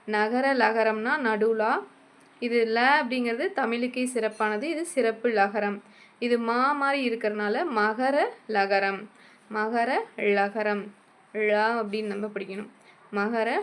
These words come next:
லகரம். இது இலக்கண மரபு. இதெல்லாம் பார்த்துக்கோங்க. அடுத்து ர, ர. இதெல்லாம் பின்னாடி பார்ப்போம். ர, ர. ர எங்க சொல்லணும்? சின்ன ராவை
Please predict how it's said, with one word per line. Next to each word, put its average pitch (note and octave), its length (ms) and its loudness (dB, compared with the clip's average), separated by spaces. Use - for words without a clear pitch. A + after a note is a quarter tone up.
லகரம். G3+ 600 0
இது A3 160 -4
இலக்கண A3+ 360 0
மரபு. G#3 500 0
இதெல்லாம் G#3+ 260 -4
பார்த்துக்கோங்க. G3+ 480 -6
அடுத்து G#3+ 580 -4
ர, A3 120 2
ர. G#3 300 2
இதெல்லாம் A3 260 -2
பின்னாடி G#3+ 280 0
பார்ப்போம். G#3+ 440 -4
ர, A3 320 4
ர. G#3+ 300 2
ர A#3+ 340 6
எங்க A#3+ 340 -2
சொல்லணும்? A3+ 280 0
சின்ன B3+ 400 0
ராவை A#3+ 320 4